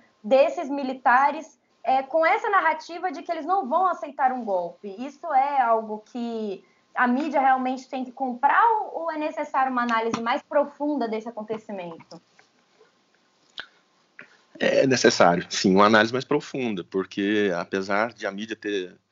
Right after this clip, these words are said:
Speaker 2: ah, difu-, difundido essa postura, talvez, é,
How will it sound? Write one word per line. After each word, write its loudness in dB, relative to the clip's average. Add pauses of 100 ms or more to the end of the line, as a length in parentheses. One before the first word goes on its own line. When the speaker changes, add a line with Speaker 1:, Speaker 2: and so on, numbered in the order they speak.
(300)
Speaker 2:
ah, -14
difu-, -6
difundido 2
essa -6
postura, -2
talvez, -8 (540)
é, -14